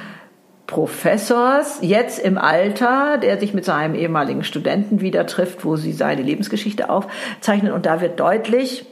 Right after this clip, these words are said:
wie er als junger Mann es geschafft hat, aus ganz, ganz schwierigen, ärmlichen Kindheitsverhältnissen rauszukommen, dann Universitätsprofessor wurde und sich damals schon alle Freiheiten genommen hat, nämlich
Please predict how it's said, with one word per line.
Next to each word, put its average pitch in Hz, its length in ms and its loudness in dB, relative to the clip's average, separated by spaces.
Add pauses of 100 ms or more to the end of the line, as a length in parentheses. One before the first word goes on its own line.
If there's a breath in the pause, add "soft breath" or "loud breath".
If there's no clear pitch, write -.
(760)
wie 185 180 0
er 175 180 2
als - 160 -4
junger 156 240 2
Mann 175 400 2
es 240 160 -2
geschafft 214 340 0
hat, 202 140 0
aus 160 160 -2
ganz, 226 500 2
ganz 165 380 -4
schwierigen, 202 480 2
ärmlichen 170 680 0
Kindheitsverhältnissen 175 1080 -2 (360 loud breath)
rauszukommen, 196 800 2
dann 180 180 0
Universitätsprofessor 180 1040 -2
wurde 214 200 0 (300 loud breath)
und 208 120 4
sich 208 200 0
damals 254 560 2
schon 156 460 -2 (260 loud breath)
alle 285 320 0
Freiheiten 208 720 0
genommen 190 540 0
hat, 208 340 -2 (340 loud breath)
nämlich 202 640 2